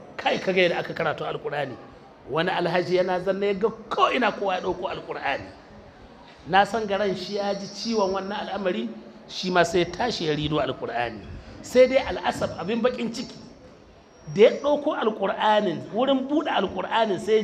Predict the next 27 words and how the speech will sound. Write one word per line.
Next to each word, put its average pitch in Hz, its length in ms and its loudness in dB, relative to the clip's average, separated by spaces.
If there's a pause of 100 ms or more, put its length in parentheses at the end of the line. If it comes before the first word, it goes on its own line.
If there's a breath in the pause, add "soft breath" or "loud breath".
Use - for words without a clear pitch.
juya 190 280 2
haka. - 360 -2 (1600)
Ya 202 120 6
mai 226 180 4
da 185 100 -2
sama 208 260 0
ƙasa, - 380 -6 (440)
sai 233 200 6
kuma 247 200 2
ya 247 60 4
ta 247 120 2
motsi 208 320 0
da 190 80 6
baki 147 380 0
yana 185 160 2
buɗe 147 280 -2
takarda. 139 440 -4 (1040)
Sai - 380 4
wani 269 280 4
balarabe 262 680 8
kusa 240 200 -2
gare 220 180 0
shi 226 120 -8
ya 214 60 -6
ce, 208 160 -10
"Ai, 359 160 -2
shaza, 226 440 -6